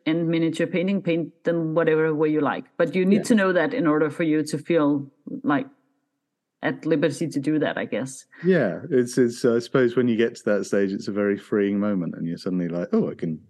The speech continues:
Speaker 2: well, you can create bubblegum orcs or
Speaker 1: Yeah.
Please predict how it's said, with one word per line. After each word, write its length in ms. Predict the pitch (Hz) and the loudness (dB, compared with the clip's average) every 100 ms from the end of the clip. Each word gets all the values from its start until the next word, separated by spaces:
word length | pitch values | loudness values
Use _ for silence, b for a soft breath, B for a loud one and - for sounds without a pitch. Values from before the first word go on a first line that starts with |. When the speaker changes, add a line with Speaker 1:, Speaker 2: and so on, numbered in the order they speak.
| B B B | B B B
Speaker 2:
well, 100 | 143 | 2
you 140 | 95 92 | 2 0
can 140 | 110 | 0
create 300 | 110 113 120 | 2 0 2
bubblegum 480 | 120 110 120 117 135 | 2 2 2 2 4
orcs 440 | 175 107 - - | 2 0 -8 -4
or 240 | 98 98 - - | 0 0 -2 0
Speaker 1:
Yeah. 180 | 240 | 0